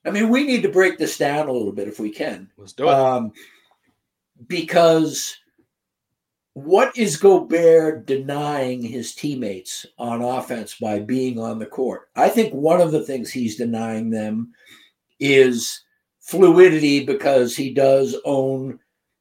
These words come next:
Speaker 1: a particular circle around the basket that is, it's, it's almost, it's like Rudy has his turf he, he covers on defense,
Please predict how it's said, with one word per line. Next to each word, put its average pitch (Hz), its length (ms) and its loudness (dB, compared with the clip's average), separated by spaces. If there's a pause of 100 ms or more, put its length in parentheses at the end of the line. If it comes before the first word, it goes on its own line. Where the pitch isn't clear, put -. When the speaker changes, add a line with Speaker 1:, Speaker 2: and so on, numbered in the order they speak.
Speaker 1:
a - 80 -4
particular 147 600 -6
circle 135 880 -2
around 123 520 -4
the 123 80 -4
basket 123 640 -6
that 110 240 -4 (200)
is, 107 500 -6 (1200)
it's, 127 300 -2
it's 139 400 -2
almost, 151 460 0
it's 156 220 -2
like 156 300 -2 (220)
Rudy 190 460 0
has 170 300 4
his 160 280 2
turf 165 360 2
he, 147 300 -4
he 139 200 -6
covers 147 480 0
on 135 240 -4
defense, 127 640 -6